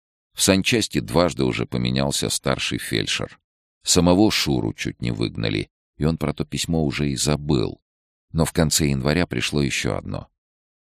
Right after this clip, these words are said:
Шура задумался. Получалось, что жена Горчакова не знала, где он. Второе письмо он не стал забирать. Его должны были переслать Горчакову по новому адресу. А то первое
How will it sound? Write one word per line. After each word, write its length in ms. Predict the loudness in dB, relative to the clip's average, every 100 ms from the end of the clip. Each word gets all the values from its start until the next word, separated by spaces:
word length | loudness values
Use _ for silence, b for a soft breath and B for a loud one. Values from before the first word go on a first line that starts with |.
| _ _
Шура 360 | 0 4 4 4
задумался. 760 | 0 2 0 0 -2 -4 -6 -12 _ _ _ _ _
Получалось, 680 | -4 -2 0 2 2 2 -2
что 300 | -4 -2 -4
жена 340 | -2 -2 -2
Горчакова 600 | -4 -6 -6 -6 -2 -2
не 180 | -2 -2
знала, 360 | 0 2 2 -2
где 280 | -4 -2
он. 260 | 0 -2 -10 _ _ _ _ _ _ _ _
Второе 420 | -12 2 4 6 4
письмо 360 | 0 2 2
он 120 | 2
не 100 | 2
стал 280 | 0 0 0
забирать. 560 | 0 -2 0 0 -4 -12 _ _ -4
Его 160 | -2
должны 340 | 2 0 0 0
были 180 | 0
переслать 560 | 0 0 0 0 0 0
Горчакову 760 | -4 -6 -6 -8 0 2 2
по 180 | 2 0
новому 480 | 0 0 0 0 0
адресу. 560 | -2 -2 -4 -4 -6 -14 _ _ _ _
А 120 | -6
то 200 | -4 -4 -2 2
первое 480 | 2 4 0 -2